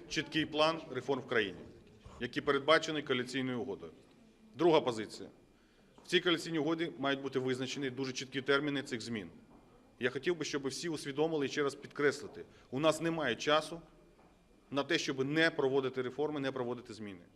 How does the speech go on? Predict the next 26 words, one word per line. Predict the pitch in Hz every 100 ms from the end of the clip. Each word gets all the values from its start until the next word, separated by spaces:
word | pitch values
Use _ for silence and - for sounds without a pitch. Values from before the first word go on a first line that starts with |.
| _ _
Нам | 147 147
потрібно | 156 147 139
діяти | 127 160 180 175
з | -
першого | - 151 - 120
дня | 120 135 156 156 - - -
засідання | 127 143 127 123
парламенту, | 127 131 156 165 139
утворення | 131 131 123
коаліції | 113 123 120 143 143 165 170 - - _ _ _ _ -
і |
формування | 131 151 143 143 147
нового | 135 123
уряду. | 127 101 90 - - _ _ _ - _ -
Це | 165
означає, | 156 151 175 175
що | 143 131
чіткий | 135 - 170
план | 160 151
дій, | 147
який | 139 131 135
має | 135 127
бути | 127 120
передбачений | 131 127 131 113 101 90 87 - _ _
коаліційною | 139 135 147 123 120
угодою, | 113 147 160 180